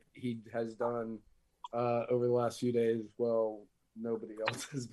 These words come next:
been able to. Um, and, uh, thank you to all of our subscribers and to all of our viewers for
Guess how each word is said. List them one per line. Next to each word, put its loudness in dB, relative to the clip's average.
been -2
able 4
to. 2
Um, 4
and, 6
uh, 6
thank 2
you 2
to 4
all 6
of 4
our 8
subscribers 2
and 0
to 2
all 0
of -6
our 0
viewers -8
for -2